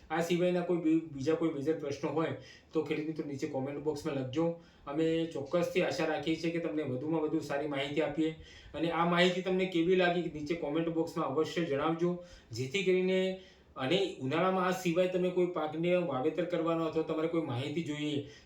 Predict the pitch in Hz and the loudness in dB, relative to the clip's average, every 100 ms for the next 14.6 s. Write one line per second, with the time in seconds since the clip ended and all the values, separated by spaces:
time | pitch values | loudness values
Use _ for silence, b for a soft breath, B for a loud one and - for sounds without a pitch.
0 | - 170 180 175 151 147 160 185 156 170 | -2 0 2 0 0 -2 0 0 2 2
1 | 160 147 170 165 143 147 165 165 165 156 | 2 2 0 0 -2 0 2 2 0 0
2 | 151 165 151 147 135 123 156 156 151 160 | 0 -2 -2 -2 -2 0 0 0 0 0
3 | 180 180 B B 143 151 151 160 156 143 | 0 -4 B B -6 -4 -4 -4 -4 -4
4 | 139 143 147 135 131 143 143 131 123 131 | -6 -4 -4 -4 -4 -4 -6 -4 -2 -4
5 | 117 123 123 113 B B B 156 147 165 | -2 -6 -6 -8 B B B -4 0 2
6 | 180 170 170 175 180 180 175 B B 139 | 2 0 0 0 2 0 -2 B B -2
7 | 143 202 196 190 185 190 185 165 185 165 | 2 4 4 2 0 0 2 2 2 0
8 | 156 175 175 175 139 151 175 170 180 180 | 2 2 2 0 0 2 2 2 0 0
9 | 175 B B - 156 185 190 196 185 190 | -2 B B -4 0 2 2 0 0 0
10 | 185 185 190 185 185 175 175 180 160 151 | 0 0 0 0 0 0 0 0 0 0
11 | 170 170 175 170 B B - 143 151 151 | 0 0 -4 -6 B B -2 2 4 4
12 | 151 151 147 156 175 180 - 143 - 170 | 0 -2 0 2 4 2 0 -4 0 0
13 | 147 165 175 170 170 160 - - 165 156 | 0 0 2 2 0 -2 -4 -2 -2 0
14 | 147 160 165 170 170 | 0 2 2 2 -2